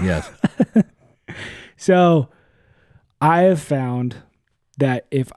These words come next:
Speaker 2: I am gonna tie flies, I have to
Speaker 1: Mm.
Speaker 2: reduce the friction as much as possible. And being organized is a great way to do that. It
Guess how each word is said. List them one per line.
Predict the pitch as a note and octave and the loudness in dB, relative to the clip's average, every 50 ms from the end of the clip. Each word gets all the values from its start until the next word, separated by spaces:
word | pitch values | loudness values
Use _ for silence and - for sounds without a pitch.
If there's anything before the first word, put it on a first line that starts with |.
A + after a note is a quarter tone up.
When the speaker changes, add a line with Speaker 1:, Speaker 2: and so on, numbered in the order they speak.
| _ _ _ - | _ _ _ -10
Speaker 2:
I | A2 B2 C3 C3+ C#3 C#3+ C#3+ D3 D3+ D3+ D#3 D#3+ - _ _ _ _ _ _ _ - - | -6 -4 -2 0 2 2 4 4 4 4 4 0 -2 _ _ _ _ _ _ _ -6 -4
am | C3 B2+ | -2 -2
gonna | B2 B2+ B2+ B2 | 0 0 -2 -2
tie | A#2 - A#2 A2+ A#2+ | -4 -4 -4 -4 -4
flies, | A2+ - A2+ A2 G#2+ A2+ B2 C3+ C#3 - - - _ _ - | -4 -4 -6 -6 -4 -4 -4 -4 -4 -6 -12 -18 _ _ -6
I | A#2+ B2+ | -4 -2
have | B2+ B2 - - | -2 -2 -2 -2
to | - A#2+ | -2 0
Speaker 1:
Mm. | G2+ F2+ F2+ | 2 2 2
Speaker 2:
reduce | E2+ A#2+ A#2+ B2+ B2 - - | 2 2 0 -2 -2 -4 -4
the | - A#2 | -6 -8
friction | - - - B2+ A2+ G#2+ - - A#2 A2 A2 | -6 -6 -4 -4 -4 -4 -4 -6 -4 -4 -4
as | G#2+ G#2 - | -6 -6 -6
much | A#2 G#2+ G#2+ G#2+ - | -6 -6 -6 -6 -8
as | A2+ G#2 | -12 -12
possible. | - - G#2 F2+ E2+ - - - - - - _ _ _ _ _ _ _ _ _ _ _ _ _ _ _ _ _ _ _ _ _ _ _ _ _ _ _ - | -10 -10 -10 -10 -10 -12 -12 -14 -16 -18 -18 _ _ _ _ _ _ _ _ _ _ _ _ _ _ _ _ _ _ _ _ _ _ _ _ _ _ _ -6
And | A#2+ B2+ B2 A#2+ A2+ A2 _ - | -4 -2 -2 -2 -4 -6 _ -2
being | - C3 C#3 C#3+ D3 C#3+ C#3+ C3+ - - | 0 2 4 4 4 2 0 -2 -4 -6
organized | A#2 A#2+ B2 B2+ C3 C#3+ C#3+ C#3+ C#3+ D3 D3+ D#3 D#3 D#3+ - - - - | -6 -4 -4 0 0 0 2 2 2 2 2 2 0 -2 -6 -14 -8 -6
is | A#2+ A2+ A2 | -6 -4 -4
a | A2 | -6
great | G2+ G2+ - G#2+ G#2 A2+ A2 G#2+ F#2 | -6 -8 -8 -8 -6 -4 -4 -6 -6
way | F2+ G#2+ G#2 G#2 | -6 -6 -6 -8
to | G2 | -8
do | F#2+ F#2+ F2+ E2 | -8 -8 -8 -8
that. | - F#2+ - - - _ _ _ _ _ _ _ _ _ _ _ _ _ _ _ _ _ _ _ - | -10 -12 -14 -16 -20 _ _ _ _ _ _ _ _ _ _ _ _ _ _ _ _ _ _ _ -2
It | C#3+ D3+ | 2 4